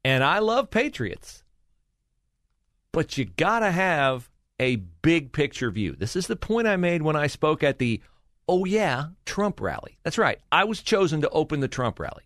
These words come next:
Now, would an elitist who hates President Trump be chosen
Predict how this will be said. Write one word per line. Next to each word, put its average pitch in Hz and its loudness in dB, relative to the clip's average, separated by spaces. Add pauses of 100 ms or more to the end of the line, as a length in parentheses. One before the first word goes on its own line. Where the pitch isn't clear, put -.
Now, 120 -2
would 147 2
an 139 2
elitist 143 -2 (440)
who 160 4
hates 175 0
President 180 -2
Trump 180 -2
be - -6
chosen 165 -2